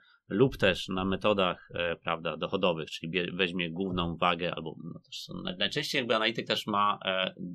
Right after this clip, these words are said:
minimum stosuje dwa warianty wyceny. Jakby jest kilka,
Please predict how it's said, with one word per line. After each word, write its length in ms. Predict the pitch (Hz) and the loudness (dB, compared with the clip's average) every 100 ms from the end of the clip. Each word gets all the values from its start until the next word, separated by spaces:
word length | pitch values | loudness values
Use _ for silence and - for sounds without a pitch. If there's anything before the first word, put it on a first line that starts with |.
| - | -10
minimum 600 | 98 95 101 120 135 120 | -4 0 2 2 0 -2
stosuje 460 | - 110 113 104 98 | -4 -6 0 2 2
dwa 460 | 90 90 107 110 | -2 4 8 8
warianty 460 | 98 95 92 90 90 | 6 0 0 -4 -8
wyceny. 340 | 87 - 78 | -8 -6 -6
Jakby 200 | - - 87 | -6 -14 -12
jest 160 | - - | -12 -10
kilka, 440 | - - 87 85 | -10 -4 -4 -4